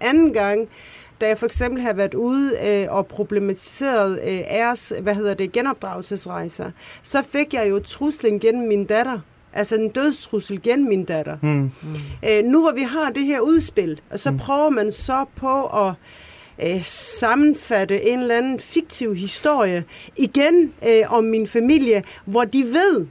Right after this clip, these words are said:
Speaker 1: hvor
Speaker 2: Ja.
Speaker 1: de ved,
Speaker 2: Ja.
Speaker 1: at jeg er bundet på hænder
Speaker 2: Må jeg
Speaker 1: og
Speaker 2: lige,
Speaker 1: fødder
Speaker 2: lad
Speaker 1: og
Speaker 2: mig
Speaker 1: ikke kan sige noget
Speaker 2: Ja.
Speaker 1: som helst.
Speaker 2: Må jeg lige spørge dig direkte, og det er jo en personlig sag, og den, øh, øh, ja, det er jo helt op til dig, om du har lyst til at tale om
Speaker 1: Men
Speaker 2: den.
Speaker 1: det har jeg ikke.
Speaker 2: Nemlig, altså, det er også derfor, jeg ikke har nævnt den.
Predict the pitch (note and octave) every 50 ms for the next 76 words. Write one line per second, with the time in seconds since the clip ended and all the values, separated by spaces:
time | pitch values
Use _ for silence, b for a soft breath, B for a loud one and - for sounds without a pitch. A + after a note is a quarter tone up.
0 | - - E3 G3+ - - A3 G#3 F#3+ G#3+ D4 D#4 C4+ G#3+ F#3 E3+ E3 E3 D3 D3
1 | F3+ F#3 G#3 G#3 G3 F#3+ - G#3+ A3 A3+ A#3 G#3+ G#3 - A3 G3 A3+ C4+ - F#3
2 | A3 B3 A#3+ C4+ C#4 C#4+ C4+ C4+ C#4 - - - C4+ - - - F4 F4+ D#4+ C4+
3 | B3 B3 B3+ C#4 A#3+ G3+ F#3 G3+ F#3+ F#3+ - - - - F3+ F3+ F#3 A3 A#3+ -
4 | - A3 G#3+ G#3+ G#3+ G#3+ - A#3+ G#3 E3+ C#3+ D#3 D#3 D#3+ F3+ D3 D3+ F3 G3+ G3
5 | F3+ - F#3+ - - B3 A3+ F#3 E3 D#3+ - - G#3 F#3+ F3+ - D#3 C#3 F3+ F#3
6 | F#3+ F#3+ F#3+ F3+ E3+ D#3+ D3+ D#3+ F3 E3 D3+ D3 D3 C#3+ D3 D3 D#3 D#3+ D3+ D#3
7 | E3 D#3+ - - - G3 G3 G3 F#3+ G#3 G3 F#3+ F3+ - - F#3 D#3+ D3 E3 F3+
8 | F3 E3+ D#3+ E3 F#3 F3+ - F3 - - F3 F3+ F#3 E3+ D3+ D#3+ E3+ G#3 B3 B3
9 | A3 F#3 E3+ D#3+ D#3 D#3 - - C#3+ - - - - - - E3+ E3 E3 D#3 D3
10 | D3 D3 C3+ - E3+ E3 E3 - E3+ E3 E3 E3 D#3 D#3 E3 D#3 E3 E3+ E3 -
11 | - D#3+